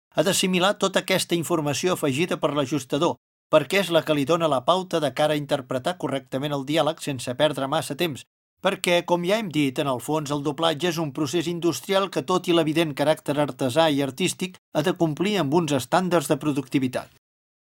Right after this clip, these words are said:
Un bon dia vaig arribar a l'estudi a mig matí, que era l'hora en què m'havien convocat, i només entrar per la porta vaig sentir els renecs d'en Vicenç Domènech, el director. Estava emprenyat com una mona perquè, segons ell, la persona que havia ajustat aquell capítol era un impresentable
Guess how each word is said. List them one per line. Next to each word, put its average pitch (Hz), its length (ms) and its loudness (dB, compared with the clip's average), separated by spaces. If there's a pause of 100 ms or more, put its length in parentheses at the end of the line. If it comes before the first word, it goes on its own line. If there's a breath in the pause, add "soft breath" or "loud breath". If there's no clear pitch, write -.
(400)
Un 208 160 0
bon 165 160 4
dia 156 200 6
vaig 160 200 2
arribar 143 260 2
a 151 60 2
l'estudi 156 360 0
a 156 80 0
mig 135 180 -6
matí, 143 280 0
que 151 180 0
era 131 140 2
l'hora 143 260 4
en 156 80 -8
què 135 140 -2
m'havien 131 340 -2
convocat, 135 540 -2
i 143 60 -4
només 180 280 -2
entrar 160 300 2
per 139 120 -2
la 131 140 0
porta 170 300 2
vaig 151 180 -2
sentir 143 320 -2
els 151 80 -2
renecs 139 360 -4
d'en 135 160 -4
Vicenç 127 360 -4
Domènech, 127 480 -6
el 117 80 -10
director. 120 460 -6 (800)
Estava 190 400 4
emprenyat 175 560 2
com 165 160 2
una 175 160 2
mona 135 320 0
perquè, 139 320 -2
segons 143 400 0
ell, 160 160 4
la 165 160 0
persona 147 400 -2
que 147 80 -2
havia 147 220 2
ajustat 147 400 0
aquell 143 260 -4
capítol 156 460 -2 (100)
era 190 160 0
un 185 160 -2
impresentable 170 800 -2